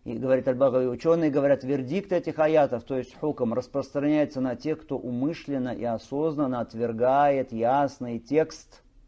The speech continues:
с тем или иным хукмом Аллаха". Тот же, говорит Аль-Багави, "Для кого хукм остался скрытым, неясным или ошибся в толковании хукма,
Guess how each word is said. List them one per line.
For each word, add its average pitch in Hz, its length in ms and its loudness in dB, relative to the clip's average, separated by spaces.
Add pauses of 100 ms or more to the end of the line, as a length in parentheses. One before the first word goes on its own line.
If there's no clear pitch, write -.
(160)
с - 120 -20
тем 151 260 0
или 131 180 0
иным 139 220 2
хукмом 139 500 -2
Аллаха". 113 540 -4 (400)
Тот 247 380 12
же, 165 280 8
говорит 131 300 4
Аль-Багави, 110 680 0 (160)
"Для 165 200 6
кого 185 280 10
хукм 208 520 8
остался 180 500 6
скрытым, 190 720 2
неясным 196 880 6 (280)
или 202 260 2
ошибся 180 640 2
в - 60 -14
толковании 180 880 4
хукма, 185 600 -2